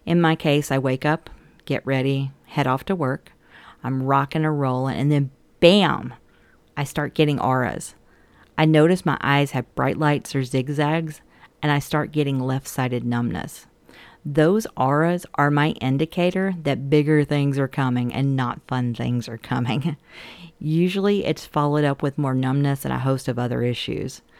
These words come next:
I then have to call my boss, explain the situation, and how I'm gonna need to go home and take some rescue meds.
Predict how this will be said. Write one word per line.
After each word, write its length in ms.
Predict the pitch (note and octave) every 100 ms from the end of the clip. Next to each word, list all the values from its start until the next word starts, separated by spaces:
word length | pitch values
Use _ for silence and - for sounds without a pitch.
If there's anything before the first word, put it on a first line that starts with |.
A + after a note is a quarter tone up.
| - - - -
I 80 | C#3+
then 180 | C#3+
have 120 | D3 D3
to 60 |
call 140 | - E3
my 120 | G3
boss, 540 | F3+ D3+ D#3+ - - - - -
explain 420 | C#3+ - B2+ C3
the 80 | D3
situation, 920 | - G3+ A#3 G3+ C3+ - D3 D3 D3+ - - - _
and 160 | F#3 F#3+
how 200 | F3+ F#3+
I'm 140 | F#3+
gonna 180 | F3+ E3+
need 160 | D#3+ D3+
to 60 |
go 160 | C#3+ C#3+
home 220 | C#3 C3+
and 80 | C3
take 180 | C3 -
some 180 | A#2+
rescue 320 | A#2+ B2 - -
meds. 380 | D#2 - -